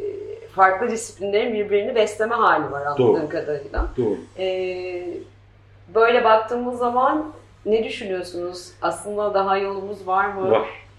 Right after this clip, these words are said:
Speaker 1: Değil mi?
Speaker 2: Ben
Speaker 1: <laughs>
Speaker 2: zaten, e, aslında, e, fonksiyona göre formlarla oynamayı da seviyorum.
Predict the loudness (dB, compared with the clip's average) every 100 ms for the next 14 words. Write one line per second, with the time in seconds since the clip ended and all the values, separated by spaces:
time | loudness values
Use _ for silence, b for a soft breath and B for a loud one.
0 | -6 -6 2 6 6 6 6 6 6 4
1 | 4 2 4 2 0 -4 -6 -4 2 2
2 | 2 -8 -8 -8 -6 -8 -8 -6 -6 -6
3 | -8 -6 -4 -2 -4 -2 -2 0 0 0
4 | 0 -2 -4 -6 -8 -4 -4 -4 -14